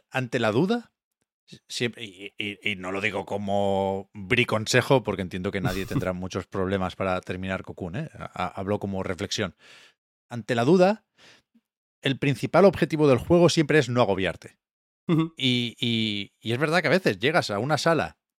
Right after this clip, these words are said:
Speaker 1: y te montas tú una película del copón, de hay
Speaker 2: Total.
Speaker 1: que activar esto y después lo otro, y pim, pam, pum. Y no, no, a la que lo analizas un poquitín, hay una única forma de hacerlo y es la más sencilla.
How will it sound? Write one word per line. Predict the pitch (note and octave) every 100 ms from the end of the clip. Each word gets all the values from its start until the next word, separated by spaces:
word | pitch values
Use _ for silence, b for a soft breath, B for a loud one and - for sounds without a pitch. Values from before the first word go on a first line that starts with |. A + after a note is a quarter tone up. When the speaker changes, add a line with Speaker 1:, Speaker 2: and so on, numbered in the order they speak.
| _ -
Speaker 1:
y |
te | G#3 G2
montas | A2 B2 C3+
tú | D#3
una | B2+
película | A#2 A#2+ C#3+ A#2 F#2+ - -
del | F#2 F#2 F#2 G2 G2+
copón, | G2+ - C#3+ E3+
de | A2+
hay | F2+
Speaker 2:
Total. | G2+ G#2
Speaker 1:
que |
activar | G2+ F#2+ F#2+
esto | G#2+ - G2+
y |
después | G2+ - G2+ A2
lo | G2+
otro, | A2 G#2+ G2
y | G2+
pim, | G#2+ G#2 G#2+
pam, | - A2 G2
pum. | A#2+ A2 - b b
Y | B2+
no, | D3
no, | F3 - _ _ _
a | B2
la | A#2+ G#2+
que | - A2+
lo | A2+ A2
analizas | G#2 G2 E3+ G#3 -
un | F3+
poquitín, | D#3+ B2+ B2 F3 A#3+ _ b b b _ _
hay | D3 D#3+ _ -
una | F#3 F#3+
única | F#3 D3 A#2+
forma | C#3+ C3
de |
hacerlo | A2 E3 F#3 G3 _ _
y | C3
es | D3+ -
la | - A2+
más | B2
sencilla. | - A#2 G2+ E2+ -